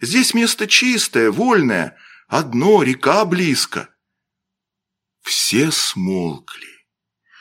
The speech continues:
Вдруг где-то в отдалении раздался протяжный, звенящий, почти стенящий звук. Один из тех непонятных ночных звуков,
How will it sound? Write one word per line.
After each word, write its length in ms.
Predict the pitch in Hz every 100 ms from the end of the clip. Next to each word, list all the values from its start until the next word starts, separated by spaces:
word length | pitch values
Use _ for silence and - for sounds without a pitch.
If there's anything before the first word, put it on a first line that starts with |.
| - _ -
Вдруг 840 | - - 120 226 - - - _ _ -
где-то 520 | - - 143 180 190
в 60 | 214
отдалении 1040 | 170 95 92 143 226 208 104 65 - _ _ - - - -
раздался 800 | - 117 - 170 160 196 185 -
протяжный, 1080 | - 98 208 120 170 220 208 180 202 202 190 - - -
звенящий, 1080 | - - 143 170 156 214 220 - - 190
почти 420 | 190 156 - - 202
стенящий 760 | - - 165 185 175 - 170
звук. 680 | 160 117 107 123 - - - _ - - - 87
Один 320 | 110 127 127
из 160 | 120
тех 260 | - 143 139
непонятных 800 | 131 131 139 147 151 120 107 -
ночных 460 | 117 - 123 120 -
звуков, 640 | 92 131 226 - 107